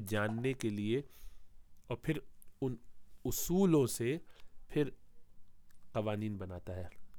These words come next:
اب ظاہری بات ہے یہ قوانین جو وہ بناتا ہے وہ tools ہیں جو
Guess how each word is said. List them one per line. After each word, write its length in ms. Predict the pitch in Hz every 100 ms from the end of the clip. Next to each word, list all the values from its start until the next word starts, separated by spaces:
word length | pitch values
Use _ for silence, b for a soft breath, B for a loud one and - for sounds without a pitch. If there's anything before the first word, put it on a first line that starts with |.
| - - - - - - - - b b b b b b
اب 120 | 151 120 - -
ظاہری 260 | 135 147 151
بات 200 | 143 139
ہے 40 |
یہ 80 | 135 -
قوانین 420 | 110 113 120 120 - - - - -
جو 160 | 110 110
وہ 80 | 104
بناتا 460 | 101 104 - 127
ہے 140 | 120 131
وہ 360 | 101 110 123 127 - - -
tools 500 | 165 185 139 98 - - -
ہیں 140 | 113
جو 300 | 107 110